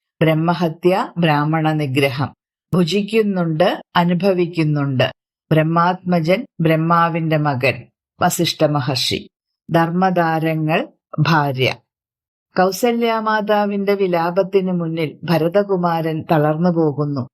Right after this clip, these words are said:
എങ്കിലും തികഞ്ഞ അന്തസ്സോടെ ഭരതകുമാരൻ ആ സാഹചര്യത്തെ നേരിടുന്നു. രാഘവരാജ്യാഭിഷേകം മുടക്കിയതിൽ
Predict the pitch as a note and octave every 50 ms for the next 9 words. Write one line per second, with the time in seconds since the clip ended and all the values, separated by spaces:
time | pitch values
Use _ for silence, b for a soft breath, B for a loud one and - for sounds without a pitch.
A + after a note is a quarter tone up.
0 | _ _ _ _ _ - D#3+ D#3 D#3+ D#3+ F3 F3 F3+ G3 A3+ A3 - - F#3+ F#3
1 | F3 E3+ G3+ G#3 G#3 G#3+ G#3+ G#3+ - - E3+ E3 E3+ F3 E3 F#3+ F#3 F3+ - F#3+
2 | F3 E3 D#3 C#3+ D3 D3 E3 - _ _ _ _ - C#3+ E3 E3+ E3+ F3 E3+ F#3+
3 | F#3 F#3 F#3 E3+ E3 D#3+ D#3 D#3 D3+ D3+ D3+ D#3 - - - D3 D#3 D3+ - D#3+
4 | D3 D3 - E3+ D3+ D3+ D#3 D3+ C#3+ D3+ C#3+ - - D3 C#3+ C#3+ - - C#3+ D#3
5 | D3+ D3 D3 C#3 D3+ D3+ C3+ C#3+ B2+ C3+ C3+ A#2 - _ _ _ _ _ _ _
6 | - C#3 D3 D3+ D3+ D#3 D#3+ D#3+ - F#3 E3+ F3 E3+ E3 E3 D#3+ E3 D#3+ D3+ E3
7 | E3 E3 E3+ E3 F3 - - F3+ E3+ E3 D#3 D#3+ D#3+ E3 E3 D#3+ D#3 C#3 C#3+ C#3
8 | - - E3 D#3+ D#3 C#3+ D3+ D#3+ C#3 F#2+ E2+ -